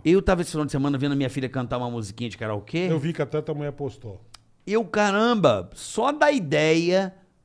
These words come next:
Speaker 1: né, de, das quinhentas palavras usadas por dia, Bola, só pra você ter uma noção, cem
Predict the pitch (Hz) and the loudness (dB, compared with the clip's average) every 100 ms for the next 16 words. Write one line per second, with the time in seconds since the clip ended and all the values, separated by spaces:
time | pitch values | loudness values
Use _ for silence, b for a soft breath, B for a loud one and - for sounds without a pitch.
0 | _ - 139 170 b b b - 113 156 | _ -4 -2 -2 b b b -10 -8 -2
1 | 160 - 180 190 151 156 147 139 131 135 | -2 0 -2 -2 0 2 2 2 0 2
2 | 151 135 - 127 104 151 147 98 90 85 | 2 2 -2 -2 0 0 0 0 -6 -8
3 | - - - 135 127 110 - 139 131 B | -10 -8 -4 -2 -2 -4 -4 -4 -4 B
4 | B - - 170 175 190 | B -12 -4 -2 -2 -6